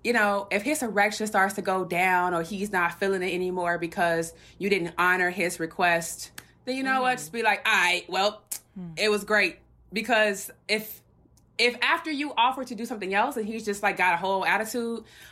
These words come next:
Speaker 1: "All right, my guy, you're not gonna force me to do something I don't wanna do. I don't feel safe
Speaker 2: Right.
Speaker 1: anymore, so
Speaker 3: No.
Speaker 1: this is done."
Speaker 3: Nope.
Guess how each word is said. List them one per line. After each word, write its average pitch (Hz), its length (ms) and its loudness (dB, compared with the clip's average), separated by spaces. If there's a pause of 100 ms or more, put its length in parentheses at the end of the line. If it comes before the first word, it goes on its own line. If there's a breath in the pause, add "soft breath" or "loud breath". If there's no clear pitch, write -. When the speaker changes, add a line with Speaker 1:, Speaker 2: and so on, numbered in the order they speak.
Speaker 1:
"All 262 80 4
right, 254 160 4
my 208 140 2
guy, 190 380 4
you're 214 120 2
not 262 300 2
gonna 254 180 2
force 240 380 0
me 233 100 -6
to 214 80 -4
do 214 140 -6
something 208 260 -4
I 196 120 2
don't 190 260 0
wanna 185 180 -2
do. 202 300 0 (200 loud breath)
I 190 100 2
don't 208 140 2
feel 196 200 0
safe 196 220 0
Speaker 2:
Right. 254 60 -2
Speaker 1:
anymore, 311 440 2
so 480 400 0
Speaker 3:
No. - 80 -4
Speaker 1:
this 262 160 -6
is 269 60 0
done." 208 340 2 (440)
Speaker 3:
Nope. 233 200 -12